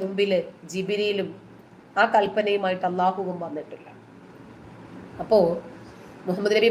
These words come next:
മദീനയിൽ എത്തിയ സമയത്ത് മുഹമ്മദ് നബിക്ക് മനസ്സിലായി ഇവരൊക്കെ ദുർബല ഭക്തരാ, എന്തെങ്കിലും പറഞ്ഞു കഴിഞ്ഞാൽ ഉടനെ അങ്ങ് വിശ്വസിച്ചോളും. മക്കയും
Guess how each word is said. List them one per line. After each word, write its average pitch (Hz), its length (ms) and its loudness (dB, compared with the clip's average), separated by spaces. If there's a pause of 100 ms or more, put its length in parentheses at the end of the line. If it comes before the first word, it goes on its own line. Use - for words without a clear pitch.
മദീനയിൽ 208 420 6
എത്തിയ 208 240 4
സമയത്ത് 196 300 0
മുഹമ്മദ് 190 260 -2
നബിക്ക് 196 240 -6
മനസ്സിലായി 185 380 4
ഇവരൊക്കെ 185 320 2
ദുർബല 180 420 4 (140)
ഭക്തരാ, 190 400 2 (800)
എന്തെങ്കിലും 196 380 2
പറഞ്ഞു 185 220 2
കഴിഞ്ഞാൽ 190 240 2
ഉടനെ 175 220 0
അങ്ങ് 185 160 0
വിശ്വസിച്ചോളും. 175 580 -2 (180)
മക്കയും 170 360 -2